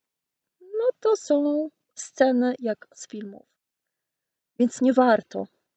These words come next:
E, a już, a już naprawdę przemawianie do młodego człowieka,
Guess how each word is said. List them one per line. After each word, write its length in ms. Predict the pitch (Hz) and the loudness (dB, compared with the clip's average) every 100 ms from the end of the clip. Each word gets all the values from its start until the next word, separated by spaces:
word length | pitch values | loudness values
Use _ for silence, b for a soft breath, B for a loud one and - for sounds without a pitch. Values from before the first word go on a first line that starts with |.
| _ _ _ _ _ _ _ _ _ _ _ _ _ _ _ _ _ _ _ _ _ 226 | _ _ _ _ _ _ _ _ _ _ _ _ _ _ _ _ _ _ _ _ _ -14
E, 540 | 202 202 208 208 202 - _ _ _ _ _ _ _ _ _ _ _ _ _ _ _ _ _ _ _ _ _ _ _ _ _ _ _ - | -12 -10 -6 -6 -8 -12 _ _ _ _ _ _ _ _ _ _ _ _ _ _ _ _ _ _ _ _ _ _ _ _ _ _ _ 6
a 260 | 233 220 | 8 8
już, 640 | 220 233 226 - - - B B B | 4 0 -2 -4 -6 -8 B B B
a 100 | - | 0
już 180 | 233 226 | 0 0
naprawdę 400 | 233 254 254 240 | -2 0 0 0
przemawianie 960 | - 247 226 220 220 214 214 202 190 190 | -2 -2 -2 -2 0 0 0 0 -2 0
do 160 | 208 202 | 2 2
młodego 440 | 202 202 220 233 | 2 2 0 -2
człowieka, 880 | - 220 220 202 - - 190 190 | -4 -6 -2 -2 -4 -6 -4 -2